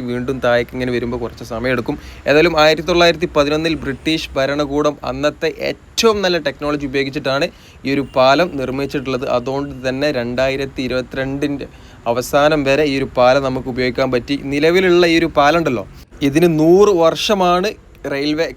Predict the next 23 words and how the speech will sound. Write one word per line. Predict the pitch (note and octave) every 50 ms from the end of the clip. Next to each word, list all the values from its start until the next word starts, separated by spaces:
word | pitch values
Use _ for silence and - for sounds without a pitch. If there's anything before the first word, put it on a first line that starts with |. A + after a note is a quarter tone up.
| - D3
കാലാവധി | C3+ C3+ C#3 D3 D3 D3+ D#3 D#3 D#3 D3+ D3 C#3+
പറയുന്നത്. | C3+ C3+ C#3 D3 C#3 C3+ C3 C3 C#3+ E3+ - - C3+ C3+
മണിക്കൂറിൽ | C3 C3+ C#3+ D3 D3 - E3+ E3+ F3+ F#3+ F#3+ F3+ D#3 C#3+
എഴുപത്തഞ്ച് | C#3+ D3 D3+ E3 D#3 - - F#3 F#3 F#3 F3 D#3 -
സ്പീഡിലാണ് | - - D#3+ E3 D#3+ E3+ D#3+ D3+ D3 D3+ D#3 E3+ G3 - C#3+
ഇതിന് | C3 C#3+ D3 D#3 D3
മുകളിലൂടെ | C#3 C3 C#3 C#3 C#3+ D3+ D3+ D3+ -
ഇപ്പോൾ | - - - F3+ F#3+ F3+ - -
ട്രെയിൻ | - C#3 C3 C#3 D3 D#3 B2+ C#3
പോകുന്നത്. | C#3 C#3+ C#3 C3+ C3+ C3 C#3 - - C#3+ C#3
നൂറ്റി | C#3 D3+ D#3+ F3 F3 - - G3+ - D3 C#3+
അറുപത് | D3 D3 D#3 D#3 E3+ F3 E3 F3+ - -
സ്പീഡ് | - - - D3+ D#3 D#3 D#3+ E3 D3
വരെ | C#3+ C#3+ C#3 B2 - B2+ C3
ഡിസൈൻ | C3 B2 B2 D3 D3 D#3 D#3+ D3
ചെയ്തിട്ടുണ്ട്. | D3 C3+ C3+ C#3 D3+ D3 C#3 C3 B2+ B2+ C#3+ C3+ C3
നൂറ്റി | C3+ C3 - D#3+ D3
അറുപത് | C#3+ C#3+ C#3+ C#3+ C#3+ -
സ്പീഡിൽ | - - D3 D3 D3+ D3+ C#3+
വരെ | C#3 D3+ D#3 D3+ C#3+
ഇതിന് | C3 C3 C3+ C3+ C3+
മുകളിലൂടെ | B2+ C3 C3+ C#3 C#3+ D3+ D3 D3 -
ട്രെയിൻ | B2+ B2 B2 C3